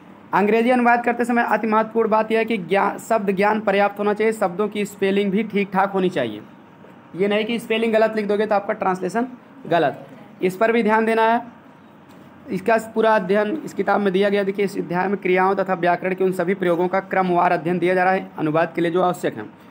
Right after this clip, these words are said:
इस तरह से सभी नियम इसमें दिए गए हैं, वर्ब दिए गए हैं, टेंस भी दिया रहेगा, सब कुछ इसी ट्रांसलेशन के चैप्टर में आपको आएगा। और अनुवाद बहुत ज़रूरी है, क्योंकि अनुवाद आता है आपको, हिंदी से अंग्रेजी बना लेंगे, क्वेश्चन भी बना के लिख सकते हैं, नहीं याद है।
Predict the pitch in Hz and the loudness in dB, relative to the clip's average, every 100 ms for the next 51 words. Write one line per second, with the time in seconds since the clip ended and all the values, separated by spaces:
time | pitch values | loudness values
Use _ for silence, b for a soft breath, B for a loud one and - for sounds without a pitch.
0 | B B - 208 220 226 254 226 214 240 | B B -6 -4 -2 -2 -2 -2 -2 -2
1 | 226 240 233 - 226 214 220 220 214 220 | -2 -2 -4 -6 -6 -2 -2 0 0 -2
2 | 190 202 214 208 214 208 214 208 202 190 | -2 -2 0 0 0 0 -2 -2 -2 -2
3 | 185 214 214 196 196 214 214 202 196 214 | -2 0 0 2 2 0 -2 -6 -6 -10
4 | 185 202 - 185 180 180 190 190 180 - | -8 -8 -4 -4 -4 -6 -6 -8 -8 -8
5 | 180 165 165 226 247 - - - - 117 | -6 -6 -4 -4 -6 -10 -20 -12 -6 -6
6 | 113 - - B B - - 170 190 190 | -6 -14 -20 B B -10 -2 -2 0 0
7 | 202 214 190 196 180 185 190 202 202 - | 0 0 -4 -4 -2 -2 -2 -2 -4 -8
8 | - - 170 175 175 175 180 180 180 185 | -20 -14 -10 -6 -2 0 2 0 0 -2
9 | 180 180 175 170 170 170 160 160 185 180 | -2 -4 -6 -4 -4 -4 -4 -2 -2 0
10 | 180 180 185 - - - 175 160 202 202 | 0 -2 -6 -14 -20 -6 -4 -2 -2 -2
11 | 202 190 190 196 202 202 190 190 185 170 | 0 0 -2 -2 -2 -4 -8 -4 -2 0
12 | 180 170 170 | 0 0 -4